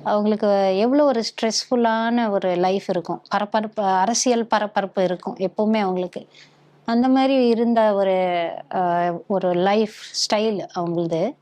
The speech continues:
அப்படி அம்மாவோட பா-, எங்க அம்மா அப்பா பாட்டு கேக்குறாங்கன்னா, அவங்களுக்கு எவ்வளவு ஒரு,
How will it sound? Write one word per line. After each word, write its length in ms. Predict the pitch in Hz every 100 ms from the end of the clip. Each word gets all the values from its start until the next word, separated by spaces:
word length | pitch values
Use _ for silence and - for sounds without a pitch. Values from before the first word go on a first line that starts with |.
| - - -
அப்படி 720 | - 220 - 277 277 262 233 220
அம்மாவோட 680 | 202 233 247 233 220 208 - -
பா-, 120 | 220
எங்க 300 | 202 220 247
அம்மா 300 | 240 247 269
அப்பா 280 | 247 240 214
பாட்டு 360 | 220 208 214
கேக்குறாங்கன்னா, 840 | - 208 220 220 202 185 220 190 208 - - _ _
அவங்களுக்கு 600 | - 226 240 254 247 226
எவ்வளவு 460 | 208 226 262 294 277
ஒரு, 640 | 233 214 202 196 196 196